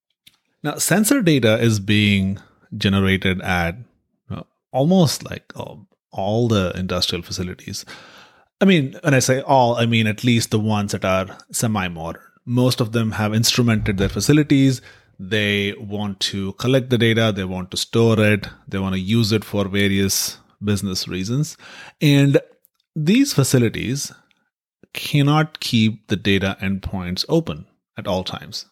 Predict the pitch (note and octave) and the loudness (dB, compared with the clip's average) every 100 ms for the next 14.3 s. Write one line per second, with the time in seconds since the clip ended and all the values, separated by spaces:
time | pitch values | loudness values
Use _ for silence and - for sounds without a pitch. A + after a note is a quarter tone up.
0 | - B3+ F3+ E3+ D#3+ D#3+ C#3+ B2 - G#2 | -16 -4 2 2 2 2 4 2 0 0
1 | A2 G2+ F#2 F2 F2 E2+ F#2+ A2+ B2 A#2+ | 0 0 -2 -4 -10 -14 -6 0 0 0
2 | C3+ C#3+ C#3 C3 C3 A#2+ A2+ G2 F#2+ G2+ | 2 4 2 0 -2 0 0 0 -4 -4
3 | G#2+ F#2+ E2+ F#2 G2+ A2 G#2+ G#2 - - | -6 -6 -12 -8 -4 -2 -2 -6 -18 -20
4 | - - _ - C3+ - A#2+ C3+ C3 B2+ | -20 -20 _ 0 2 0 0 2 4 4
5 | A#2+ - A2+ G#2+ G#2 G#2 - _ _ _ | 2 2 2 2 2 -2 -6 _ _ _
6 | A2+ A#2+ A#2 A2+ A2+ - _ _ _ A#2 | -2 2 4 4 2 -2 _ _ _ -4
7 | G#2 - - F#2 A2+ A#2+ C3+ - _ _ | 0 -2 -2 -6 -6 -8 -10 -20 _ _
8 | - G#2+ G2 F#2 - F2+ F2+ F#2+ A2 C3+ | -2 0 0 -2 -4 -6 -4 -2 -2 -4
9 | C3 _ - A#2 A#2+ G#2+ A#2 A2+ F#2+ G2 | -10 _ -6 2 2 2 0 0 0 -2
10 | F#2+ - - _ _ B2+ C3 A#2+ B2 A2 | -2 -14 -20 _ _ 0 2 4 2 2
11 | A2 A2 G#2 G#2 G2 G2+ G2 - A2+ G#2+ | 2 0 2 0 0 -2 -4 -2 -4 -2
12 | A2 G#2+ G#2 - G2+ G2 G2+ G2+ G2 - | -2 -4 -4 -2 -2 -2 -2 -2 -4 -8
13 | _ _ _ _ E2+ F2+ - - A#2 A2 | _ _ _ _ -12 -12 -10 -6 -2 0
14 | A2+ A2 G2 | 0 0 -2